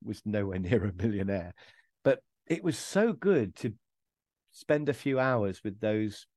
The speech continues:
people. And they would ask me things, and they would say, "Well, so why do you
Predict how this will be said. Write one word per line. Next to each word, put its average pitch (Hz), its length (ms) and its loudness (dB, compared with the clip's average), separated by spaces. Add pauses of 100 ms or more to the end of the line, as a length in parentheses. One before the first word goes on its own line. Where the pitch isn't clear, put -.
people. - 420 -4 (1080)
And 135 480 4 (760)
they 175 200 6
would 190 140 6
ask 190 320 2
me 127 140 -4
things, - 640 -12
and 117 80 -4
they 127 100 4
would 131 120 -6
say, 147 140 0
"Well, 127 160 -4
so 160 160 0
why 214 440 2
do 175 140 -6
you 151 240 -2